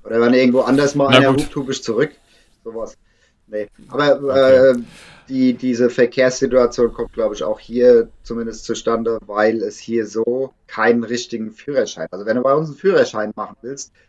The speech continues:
Speaker 1: das kostet erstens Geld und es dauert eine Weile. Und du hast ein richtiges,
Speaker 2: Mhm.
Speaker 1: ein richtiges, äh, Programm
Speaker 2: Eine Ausbildung
Speaker 1: abzulernen.
Speaker 2: halt, ja.
Speaker 1: Du hast Fahrstunden,
Speaker 2: Ja.
Speaker 1: das hast du hier überhaupt gar nicht. Du kannst hier zwar,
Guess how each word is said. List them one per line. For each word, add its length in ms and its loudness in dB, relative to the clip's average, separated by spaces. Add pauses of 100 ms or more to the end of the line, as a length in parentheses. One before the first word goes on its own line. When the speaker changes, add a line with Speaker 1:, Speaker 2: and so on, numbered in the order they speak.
(100)
Speaker 1:
das 140 -16
kostet 320 0
erstens 380 -6
Geld 240 2
und 80 -2
es 140 -8
dauert 280 0
eine 120 -20
Weile. 340 -6 (540)
Und 80 -18
du 100 -8
hast 220 -4
ein 40 -8
richtiges, 600 0
Speaker 2:
Mhm. 80 -8
Speaker 1:
ein 20 -8
richtiges, 640 -2
äh, 440 -6 (200)
Programm 260 -2
Speaker 2:
Eine 100 -8
Ausbildung 380 2
Speaker 1:
abzulernen. 140 2
Speaker 2:
halt, 220 -4
ja. 180 -8 (100)
Speaker 1:
Du 100 -6
hast 200 -4
Fahrstunden, 500 0
Speaker 2:
Ja. 60 4
Speaker 1:
das 100 -4
hast 200 -2
du 40 2
hier 320 4
überhaupt 380 -6
gar 120 -6
nicht. 240 -16 (260)
Du 60 -20
kannst 360 -4
hier 160 0
zwar, 440 0